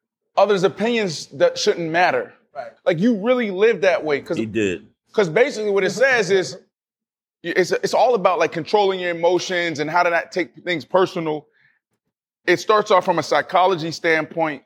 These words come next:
Speaker 1: but it really just talks about so much that we all can use in every aspect of our life. So for you, that comes natural. You had to work on just not caring what people think, 'cause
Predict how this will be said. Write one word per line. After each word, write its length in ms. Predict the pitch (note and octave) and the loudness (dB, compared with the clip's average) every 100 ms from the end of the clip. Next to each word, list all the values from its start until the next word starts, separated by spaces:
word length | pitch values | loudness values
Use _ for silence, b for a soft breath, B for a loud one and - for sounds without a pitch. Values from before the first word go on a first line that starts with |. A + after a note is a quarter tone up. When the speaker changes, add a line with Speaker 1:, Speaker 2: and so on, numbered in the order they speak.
| _ _ | _ _
Speaker 1:
but 140 | E3 D#3+ | 2 2
it 40 | |
really 320 | D#3 G3 G3 D3 | 4 2 2 -2
just 260 | D3+ - | -4 -4
talks 260 | F3 D#3+ - | -2 -2 -2
about 280 | C#3+ C3 - | -2 -2 -2
so 320 | - F#3+ E3+ | 0 0 0
much 360 | D#3 F3+ C#3 D#3 | 0 -2 -2 0
that 260 | D3 - _ _ | 0 0 _ _
we 140 | D#3 | 0
all 180 | F3 D#3+ | 2 2
can 140 | D#3+ D#3 | 0 -6
use 320 | D#3+ D#3+ C#3 | -4 -4 -4
in 200 | C3+ A#2+ - | -6 -8 -2
every 300 | F3 D#3 D3+ | 0 0 2
aspect 420 | D#3+ D3 - C#3 | 2 0 -4 -6
of 100 | C#3 | -6
our 120 | B2+ C3+ | -6 0
life. 340 | F3 C3+ - _ _ _ _ _ _ _ | 0 0 -6 _ _ _ _ _ _ _
So 160 | - F3 | -4 -2
for 120 | F3+ | 0
you, 160 | F#3 A#3+ | 0 2
that 220 | G3+ G3 | 2 0
comes 280 | G3+ E3 C3+ | -4 -4 0
natural. 400 | F3 G3+ G3+ F3 | 2 2 0 -2
You 140 | F3 | 0
had 140 | F3 D3 | 0 0
to 60 | |
work 300 | C#3 F3+ - | 0 0 0
on 180 | D#3+ D3 | -2 -2
just 200 | C#3 B2 | -4 -4
not 280 | D#3+ E3 - | -2 -2 -4
caring 380 | F#3 G#3+ F#3+ E3+ | -2 0 0 -2
what 140 | D#3+ | -4
people 240 | F#3+ E3 | -8 -8
think, 180 | D#3+ G#3 | -8 -4
'cause 160 | F#3 | -4